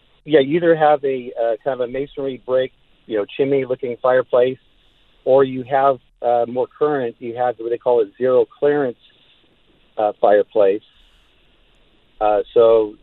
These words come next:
uh, anything that pretty much, you know, can burn wood, um, they, uh, would like you to convert it into a gas insert, um, and then that's why they'll give the voucher for the three thousand.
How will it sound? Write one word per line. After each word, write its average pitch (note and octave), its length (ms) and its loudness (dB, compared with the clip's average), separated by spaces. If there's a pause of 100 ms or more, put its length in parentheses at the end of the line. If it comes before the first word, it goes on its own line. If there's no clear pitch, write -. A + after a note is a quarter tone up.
uh, G2+ 340 -8
anything D3+ 380 -2
that C3 240 0
pretty C3 160 -4
much, B2 140 -2 (300)
you A#2 80 -8
know, G#2 100 -4
can G#2+ 180 -8
burn A#2 360 2
wood, A#2 420 4 (640)
um, A2 400 -2
they, A#2 200 0
uh, G#2+ 440 -6
would A2 120 -4
like B2+ 200 0
you B2 80 -6
to A2 60 -4
convert A#2 360 0
it A#2 100 -4
into A2+ 200 -4
a G2+ 60 0
gas A#2 340 -2 (240)
insert, A#2 560 0 (880)
um, G2+ 420 -4 (400)
and A#2 500 -4 (720)
then A#2 180 4
that's A#2 220 0
why A2+ 180 4
they'll A2+ 100 -2
give G#2+ 200 -6
the G#2+ 60 2
voucher G#2+ 420 -2
for A2 100 -2
the G2 120 -4
three G2 180 -10
thousand. F2+ 420 -2